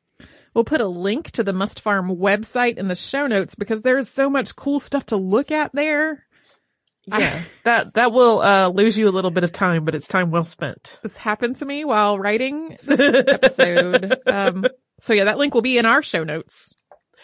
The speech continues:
Speaker 2: Researchers uncovered a huge sixth century B C E stone slab called a stele that's covered in Etruscan writing.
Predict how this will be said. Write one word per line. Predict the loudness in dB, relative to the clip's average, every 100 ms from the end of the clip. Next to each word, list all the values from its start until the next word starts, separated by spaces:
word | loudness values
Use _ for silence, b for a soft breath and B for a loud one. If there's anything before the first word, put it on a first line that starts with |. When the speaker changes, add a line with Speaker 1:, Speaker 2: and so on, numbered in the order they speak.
| b 0
Speaker 2:
Researchers | 2 4 2 4 2 2 -2
uncovered | -4 0 0 2 2
a |
huge | -2 -4 -4 -4 -8
sixth | -12 -8 -8 -8
century | -2 -2 -2 -4 -4
B | -2 -4
C | -2 -6
E | -6 -6 -6
stone | -6 0 0 0
slab | -6 0 2 2 -2 -2
called | 0 0
a |
stele | -2 -6 -2 0 0 -2 -8 -10 B B
that's | 0 0
covered | -4 -2 0 2
in | 0
Etruscan | -2 -4 -2 -2 -2 -6 -2
writing. | 0 0 -2 -6 -16 -20